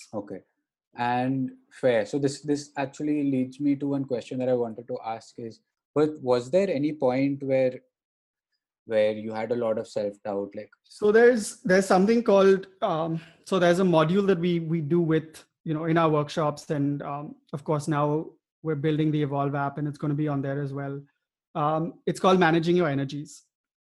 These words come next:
Speaker 2: right? And there's, there's four types of energy we have.
Speaker 1: Okay.
Speaker 2: And maybe I won't go into all of that, but there's something called spiritual energy, which is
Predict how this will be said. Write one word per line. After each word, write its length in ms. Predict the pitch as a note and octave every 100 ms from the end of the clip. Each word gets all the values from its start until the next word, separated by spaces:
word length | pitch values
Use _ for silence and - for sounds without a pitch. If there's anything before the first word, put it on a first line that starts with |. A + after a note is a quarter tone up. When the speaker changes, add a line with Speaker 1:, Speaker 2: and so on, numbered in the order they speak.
| _ _ _ _ -
Speaker 2:
right? 240 | E3+ D#3+ F3
And 180 | E3 E3
there's, 400 | F3 D#3+ - - -
there's 220 | F#3 F#3
four 200 | G3 G3
types 240 | G#3 G3
of 100 | G3
energy 320 | D#3+ D3 D3+ E3+
we 160 | D#3
have. 280 | C#3+ C3+ F3 - _ -
Speaker 1:
Okay. 200 | G#2 B2+ - D#3
Speaker 2:
And 320 | D#3 D#3 -
maybe 240 | E3+ E3+
I 40 | E3
won't 220 | D#3+ E3
go 140 | D#3
into 180 | D#3 D#3
all 140 | C#3+ D3
of 80 | D3
that, 240 | D3 D#3+
but 120 | E3+
there's 100 | F3+
something 260 | F#3+ F#3 G#3
called 200 | A3 G#3+
spiritual 440 | - E3 D#3+ F3
energy, 380 | C#3+ C#3 C#3 F#3+
which 200 | E3 D#3+
is 200 | F3